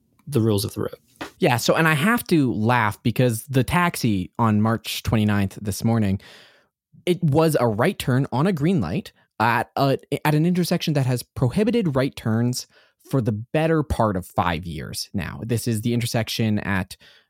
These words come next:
Speaker 2: Bonnie Doon on, uh, ninetieth Ave, where there used to be a traffic circle, but it has been changed into a set of lights, and le-, right turns have been prohibited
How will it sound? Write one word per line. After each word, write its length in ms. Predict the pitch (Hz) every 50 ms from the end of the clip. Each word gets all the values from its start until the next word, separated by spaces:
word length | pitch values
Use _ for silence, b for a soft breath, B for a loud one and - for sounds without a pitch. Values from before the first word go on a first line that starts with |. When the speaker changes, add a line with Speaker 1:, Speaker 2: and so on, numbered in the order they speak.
| b _
Speaker 2:
Bonnie 380 | 120 107 131 131 135 139 131 123
Doon 460 | 113 120 117 113 113 110 113 113 - -
on, 380 | 95 92 90 90 90 90 90
uh, 140 | 85 80 78
ninetieth 580 | 90 92 98 110 117 131 131 127 135 135 139 - - -
Ave, 340 | 156 151 147 143 147 147 b b b b b
where 580 | - 95 101 101 101 98 98 101 98 95 101 -
there 100 | - 110
used 200 | 143 185 185 -
to 40 | -
be 120 | 175 175
a 40 | 156
traffic 300 | - 156 131 127 127 127
circle, 380 | - - 123 113 120 117 113 104
but 180 | 95 - 95
it 80 | 95 92
has 220 | 98 95 92 92
been 240 | - - 90 87 92
changed 420 | - - 139 127 123 123 117 - -
into 320 | 104 101 - - 90 76
a 80 | - 95
set 160 | - 104 92
of 80 | 92
lights, 240 | 120 135 143 151 - B B B B B B _ -
and 180 | 101 92 87 _ _ -
le-, 140 | 131 160 - - _
right 240 | 147 135 156 180 -
turns 320 | - - 175 170 165 156 -
have 140 | 135 120
been 220 | 113 120 110 104 98
prohibited 420 | - - 110 113 110 110 104 101